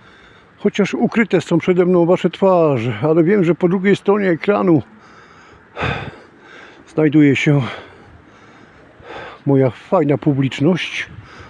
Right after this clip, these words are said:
O, o, o. A tutaj sprawdzam już podświadomie, czy jest kaucja, czy nie. Ale i tak wezmę cię.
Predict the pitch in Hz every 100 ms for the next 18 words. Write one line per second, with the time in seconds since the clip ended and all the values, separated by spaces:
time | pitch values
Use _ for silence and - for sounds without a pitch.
0 | - - 127 113 117 113 175 269 208 254
1 | 123 120 135 - - - - - - -
2 | - - - - 208 226 - _ - -
3 | - _ - - - - - - - -
4 | - - - - - - - - - -
5 | - - - - - - - - - -
6 | - - _ - - - - - - -
7 | 127 139 135 135 - 151 139 - 139 139
8 | 151 143 147 139 - - 147 135 - 135
9 | - - 147 143 113 - _ - - -
10 | - - 139 147 147 156 107 117 151 117
11 | 127 -